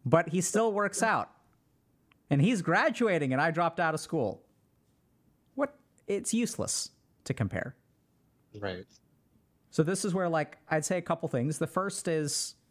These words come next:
Speaker 1: where you are, I think, is developmentally appropriate. Do you know what that term means?
Speaker 2: Like, the way I see the world and the way I am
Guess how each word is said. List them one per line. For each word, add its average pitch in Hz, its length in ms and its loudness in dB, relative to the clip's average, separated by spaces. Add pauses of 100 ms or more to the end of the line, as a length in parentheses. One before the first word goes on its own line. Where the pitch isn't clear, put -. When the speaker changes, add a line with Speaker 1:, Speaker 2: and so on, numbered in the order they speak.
Speaker 1:
where 175 320 2
you 190 340 2
are, 143 320 2
I 147 100 0
think, 143 200 -2
is 117 180 0
developmentally 135 1000 0
appropriate. 107 640 -2 (220)
Do 131 80 -4
you 117 60 0
know 120 80 0
what 131 140 0
that 127 200 -2
term 135 240 0
means? 151 460 -2 (1500)
Speaker 2:
Like, 95 360 -6 (520)
the 107 80 4
way 101 180 4
I 98 60 4
see - 180 -6
the 95 120 -2
world 95 340 -2
and 92 80 -18
the 92 60 -12
way 92 180 -2
I 90 60 -6
am 90 240 -16